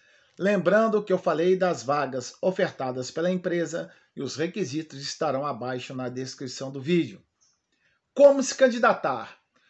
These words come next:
O candidato que deseja se candidatar deverá enviar o seu currículo atualizado com cursos e certificados adquiridos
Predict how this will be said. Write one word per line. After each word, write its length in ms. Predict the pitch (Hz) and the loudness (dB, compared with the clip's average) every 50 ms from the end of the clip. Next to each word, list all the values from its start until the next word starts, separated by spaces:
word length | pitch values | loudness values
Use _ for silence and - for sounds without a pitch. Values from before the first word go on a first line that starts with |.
| _ _ _ _ _ _ _ | _ _ _ _ _ _ _
O 80 | 226 | -6
candidato 580 | - 285 294 240 262 247 190 202 220 214 220 - | -2 0 0 0 0 2 2 4 2 2 -2 -4
que 100 | - 233 | -8 0
deseja 540 | 190 208 196 139 131 170 180 190 185 180 160 | 2 2 2 4 4 4 4 6 4 2 -2
se 200 | - - 247 - | -2 -8 -6 -2
candidatar 800 | - 226 190 190 185 185 147 - - 190 190 180 143 123 - - _ _ - _ _ _ _ | -2 -2 -2 0 0 0 0 0 0 0 0 0 0 -4 -8 -16 _ _ -20 _ _ _ _
deverá 420 | 131 143 156 147 156 151 175 190 | -6 -4 0 0 2 2 4 2
enviar 500 | 196 208 190 180 185 190 190 196 202 196 | 2 2 2 4 4 6 6 6 6 4
o 60 | 185 | 2
seu 280 | 170 - - 202 214 214 | -2 -2 0 0 0 0
currículo 480 | 220 - 170 160 190 190 - 180 175 185 | 2 0 0 0 0 -2 0 0 2 2
atualizado 680 | 185 185 196 196 185 180 139 120 147 170 190 185 180 180 | 0 0 0 0 0 -2 -2 -2 -2 0 0 0 0 0
com 180 | 190 180 147 | 0 -2 -2
cursos 480 | 120 - 175 190 196 190 185 - 185 180 | -2 -2 0 0 0 0 -2 -6 -6 -6
e 60 | 185 | -6
certificados 920 | 180 - 185 170 170 - - - 185 185 - 175 185 185 180 170 156 156 | -4 -4 -4 -4 -4 -8 -10 -10 -10 -6 -2 -2 -2 -2 -2 -4 -2 -2
adquiridos 960 | 185 202 190 190 185 - 180 160 160 175 185 175 160 131 120 107 - - - | -2 -2 -2 -6 -6 -4 -4 -2 0 2 0 0 0 -2 -8 -12 -12 -18 -20